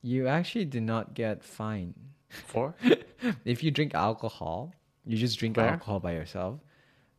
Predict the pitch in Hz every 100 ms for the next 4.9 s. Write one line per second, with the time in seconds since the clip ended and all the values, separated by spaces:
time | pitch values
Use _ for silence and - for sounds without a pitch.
0 | - 107 131 120 107 - - 78 92 156
1 | 208 - - _ 101 107 117 131 131 98
2 | 87 85 123 - 107 127 170 151 - 95
3 | - 95 - _ _ - 104 107 110 90
4 | 104 107 101 139 127 120 - 107 -